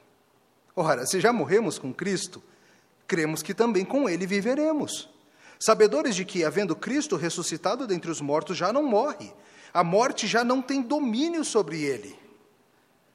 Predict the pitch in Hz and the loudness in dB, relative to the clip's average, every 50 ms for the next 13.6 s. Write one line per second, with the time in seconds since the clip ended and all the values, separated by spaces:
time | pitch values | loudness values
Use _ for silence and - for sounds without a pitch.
0 | _ _ - 214 190 - - - 226 220 226 196 - 190 180 170 170 160 143 208 | _ _ 4 4 4 4 4 0 -2 0 0 0 0 0 -2 0 0 -2 -2 -4
1 | 269 302 269 208 190 202 185 165 147 190 214 202 - 190 160 - - - 226 233 | -4 -6 -4 -4 -4 -2 -2 0 0 0 0 0 2 0 0 0 0 -2 -2 -2
2 | 247 240 233 214 190 165 139 175 233 - - 269 269 269 269 254 247 - - 151 | -2 -4 -4 -4 -4 0 2 2 2 4 2 0 -2 -2 -2 -4 -4 -2 -2 0
3 | 139 135 127 127 131 - - - - - - 135 131 - - - 202 208 202 220 | 0 0 -2 -6 -10 -12 -12 -16 -20 -12 -10 -8 -6 -6 -6 -2 -2 0 2 2
4 | 208 180 196 185 - - 160 160 156 143 135 117 123 175 196 170 165 165 - 165 | 0 0 0 -6 -6 -4 -2 -2 -2 -2 -4 -6 -10 -10 -8 -8 -8 -8 -6 -6
5 | 160 160 160 156 135 151 160 165 165 156 - - - - - _ _ _ _ _ | -6 -6 -6 -6 -6 -6 -6 -6 -6 -6 -8 -8 -10 -12 -14 _ _ _ _ _
6 | _ _ _ _ _ _ _ _ _ _ _ _ - 127 127 - - 247 269 - | _ _ _ _ _ _ _ _ _ _ _ _ -8 -6 -4 -2 -2 -2 -2 -2
7 | 247 208 240 254 233 - - 156 180 190 185 175 - - - - - _ _ - | -2 0 0 0 0 0 -2 0 0 0 0 0 -4 -8 -10 -12 -16 _ _ -20
8 | - - - _ - 185 196 202 202 - - 233 185 190 175 156 151 160 190 214 | -20 -20 -20 _ -8 -4 -4 -4 -2 -4 -6 -4 -2 -2 0 0 2 2 2 2
9 | 220 196 208 220 220 - - - - - - _ - 139 143 147 160 185 214 - | 2 0 -2 -6 -6 -6 -6 -6 -10 -14 -20 _ -12 -8 -2 4 8 10 10 10
10 | 214 - - 139 127 - - - 160 143 139 131 - - 139 - - 147 131 117 | 8 6 -2 -6 -6 -6 -4 -2 0 0 0 -2 -4 -8 -8 -8 -6 -4 -4 -4
11 | 117 107 - 101 98 - _ _ _ _ _ _ _ _ _ _ _ _ _ _ | -6 -8 -12 -16 -20 -20 _ _ _ _ _ _ _ _ _ _ _ _ _ _
12 | _ _ _ _ _ _ - 147 147 143 - - 139 143 143 156 - - - 175 | _ _ _ _ _ _ -2 -2 -2 -2 -2 -6 -8 -8 -8 -8 -6 -4 -2 0
13 | 170 196 180 135 131 127 123 127 - - - - | 0 0 -2 -2 -6 -8 -8 -8 -8 -10 -12 -12